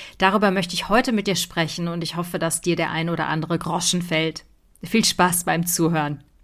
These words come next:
In vielen meiner Podcasts beschäftige ich mich mit dem Thema männliche und weibliche Energie oder mit dem männlichen und weiblichen Prinzip.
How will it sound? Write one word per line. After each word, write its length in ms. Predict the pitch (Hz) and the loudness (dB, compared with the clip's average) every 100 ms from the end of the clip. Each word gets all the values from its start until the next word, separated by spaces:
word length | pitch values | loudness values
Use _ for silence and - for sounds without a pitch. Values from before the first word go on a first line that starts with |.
| _ | _
In 140 | 233 220 | 6 6
vielen 280 | 240 247 | 8 6
meiner 240 | 214 190 185 | 8 6 6
Podcasts 680 | 208 202 - 170 165 - | 6 4 4 2 2 0
beschäftige 580 | - 165 190 175 180 175 | 0 0 2 0 2 2
ich 160 | 180 180 | 2 0
mich 180 | 170 180 | -2 0
mit 160 | 170 | 2
dem 160 | 175 165 | 2 0
Thema 480 | - 185 170 160 165 | 0 2 6 6 4
männliche 640 | 175 175 180 175 170 170 | 4 4 2 2 0 0
und 200 | 170 - | -2 2
weibliche 480 | 165 170 160 - 151 | 4 4 -2 -4 -4
Energie 560 | 156 175 165 156 196 | -2 0 2 4 6
oder 160 | 175 151 | 8 6
mit 160 | 151 156 | 4 2
dem 100 | 156 | 2
männlichen 420 | 160 160 160 156 | 2 0 -2 -6
und 160 | 156 | -2
weiblichen 460 | 151 143 - 151 156 | 0 0 -2 -6 -6
Prinzip. 600 | - 170 156 - 147 | -2 -2 0 -2 -6